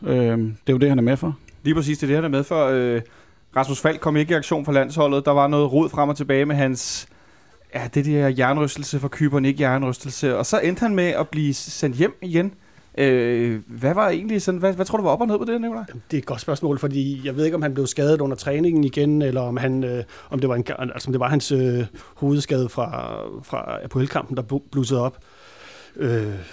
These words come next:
Speaker 3: han fik en ny frisyre i det mindste, kan man sige.
Speaker 2: Det var
Speaker 3: Det
Speaker 2: en meget
Speaker 3: klæder
Speaker 2: god
Speaker 3: ham.
Speaker 2: start, ja.
Speaker 3: Øh, men altså, jeg, jeg, det,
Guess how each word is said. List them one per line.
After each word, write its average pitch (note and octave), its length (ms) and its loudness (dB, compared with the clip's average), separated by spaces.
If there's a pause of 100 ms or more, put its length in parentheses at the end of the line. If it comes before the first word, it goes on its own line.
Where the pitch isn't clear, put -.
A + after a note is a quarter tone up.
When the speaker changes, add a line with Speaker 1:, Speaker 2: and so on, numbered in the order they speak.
(240)
Speaker 3:
han A#2 140 -4
fik D3+ 180 -2
en C3+ 60 4
ny E3+ 100 0
frisyre D#3 360 -2
i - 20 0
det D#3 80 0
mindste, C#3+ 340 -4 (240)
kan D3+ 80 -4
man C#3 80 -2
sige. D3 260 -6
Speaker 2:
Det C#3+ 80 4
var F3+ 80 10
Speaker 3:
Det - 60 4
Speaker 2:
en A2+ 40 6
meget F3+ 240 6
Speaker 3:
klæder F3+ 180 2
Speaker 2:
god E3+ 120 0
Speaker 3:
ham. F3+ 100 0
Speaker 2:
start, - 20 -10 (260)
ja. C3 420 0
Speaker 3:
Øh, A#2+ 60 -4 (380)
men D3+ 160 -2
altså, C#3+ 200 -4
jeg, C3+ 180 0 (300)
jeg, D#3 140 -4 (440)
det, C3+ 580 2